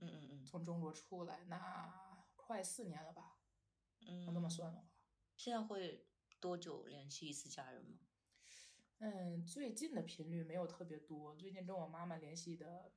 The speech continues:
Speaker 2: 频率大概是一周视频两次到三次。
Speaker 1: 嗯。
Speaker 2: 前段时间，一直到去年为止，我还基本上能保证隔一天视频一次，或者是一天视频一次。在视-，在疫情最严重的时候，一天要视频一次。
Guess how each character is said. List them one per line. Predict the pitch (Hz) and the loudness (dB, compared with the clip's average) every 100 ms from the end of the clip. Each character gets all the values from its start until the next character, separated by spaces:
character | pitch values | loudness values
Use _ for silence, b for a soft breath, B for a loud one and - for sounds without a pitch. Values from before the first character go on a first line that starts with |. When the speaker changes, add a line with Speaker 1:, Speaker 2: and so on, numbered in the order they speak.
| - | -12
Speaker 2:
频 | 160 160 | -8 -4
率 | 180 180 | -4 0
大 | 190 | 0
概 | 190 | 0
是 | 180 196 | -4 -4
一 | 202 | -6
周 | 190 196 196 196 196 196 | -4 0 2 4 2 -2
视 | - - 214 | -4 -2 -2
频 | - 180 | -2 -4
两 | 185 160 165 | -2 -4 -2
次 | - 175 | -4 -4
到 | 175 | -4
三 | 180 190 | -2 -2
次。 | 202 208 185 180 - _ _ _ _ _ _ _ _ | -2 -2 -4 -8 -16 _ _ _ _ _ _ _ _
Speaker 1:
嗯。 | 208 185 165 165 - | -8 -4 -4 -6 -6
Speaker 2:
前 | - 185 226 | -2 0 2
段 | 277 190 | 2 2
时 | - 165 | 0 0
间， | 170 190 | 0 0
一 | |
直 | 208 | 2
到 | 214 | 2
去 | 196 - 247 | 0 -2 -2
年 | 190 190 | -2 0
为 | 185 | 0
止， | 196 160 | 0 -2
我 | 175 165 | 0 -2
还 | 165 180 | 0 -4
基 | 170 190 | -2 0
本 | 180 | 2
上 | 160 156 | 2 -2
能 | 151 156 170 | -4 -2 4
保 | 147 | 4
证 | 147 156 | 4 -4
隔 | 160 160 | -2 -2
一 | 180 | -2
天 | 170 156 | -4 -6
视 | - | -6
频 | 160 147 151 | -6 -8 -6
一 | |
次， | 165 - 170 | -4 -2 -4
或 | 170 | -2
者 | 165 | -4
是 | 165 | -4
一 | 170 175 | -6 -4
天 | 160 | -4
视 | 160 165 | -2 -4
频 | 143 156 | -4 -8
一 | 151 | -8
次。 | - - | -8 -8
在 | - 185 | 0 0
视-， | 180 190 - | 2 0 0
在 | 185 | 0
疫 | 185 | 0
情 | 175 170 | 0 0
最 | 175 170 | 2 0
严 | 156 | 0
重 | 170 | 0
的 | 165 | 0
时 | 165 | -2
候， | 143 | -6
一 | 170 | -4
天 | 165 147 | -6 -6
要 | 143 | -6
视 | - | -4
频 | 170 156 170 | -6 -6 -6
一 | |
次。 | 170 - | -4 -6